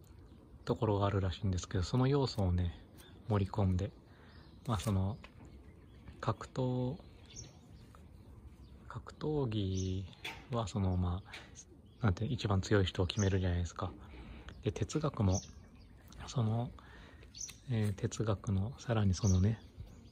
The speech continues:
こう、なんて言うんだろうな、塗り替えるような、あの、哲学、新しい哲学がどんどんこう、登場してっていうことで、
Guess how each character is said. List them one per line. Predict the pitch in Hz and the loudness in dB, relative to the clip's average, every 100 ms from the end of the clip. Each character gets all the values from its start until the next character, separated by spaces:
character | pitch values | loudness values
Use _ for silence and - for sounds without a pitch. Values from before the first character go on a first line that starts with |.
| - - - - - - - - | -20 -20 -20 -20 -18 -12 -12 -4
こ | - 98 92 | 0 2 4
う、 | 90 | 2
な | 90 | 0
ん | |
て | 92 107 | -2 -2
言 | |
う | |
ん | |
だ | 87 | -2
ろ | 90 | -2
う | |
な、 | 92 104 104 - - - - - - | -2 -4 -6 -14 -20 -20 -20 -10 0
塗 | 120 | 2
り | 107 | 4
替 | - 135 | 4 4
え | |
る | 117 | 4
よ | 98 98 | 4 2
う | |
な、 | 95 95 - - - - - - - - - - | 2 -2 -8 -20 -20 -18 -18 -18 -18 -20 -20 -8
あ | - 101 | 2 4
の、 | 95 | 6
哲 | 110 - | 4 4
学、 | 107 - | 0 0
新 | - - 107 | 0 2 2
し | 98 101 | 2 0
い | |
哲 | - - | 0 -4
学 | 101 92 - 101 95 135 - | -2 -2 -2 0 0 -2 2
が | 113 | 4
ど | 107 | 6
ん | 107 | 6
ど | 98 | 6
ん | 90 | 4
こ | - 98 - | 4 2 0
う、 | - - - - - - - - - - | -14 -18 -18 -16 -16 -18 -20 -20 -18 4
登 | 113 104 | 8 10
場 | 104 | 10
し | 95 | 6
て | - 131 | 4 0
っ | |
て | 127 - | 0 0
い | 104 | 0
う | - - - - | 0 -10 -16 -8
こ | - | -2
と | - | 2
で、 | 98 101 | 2 0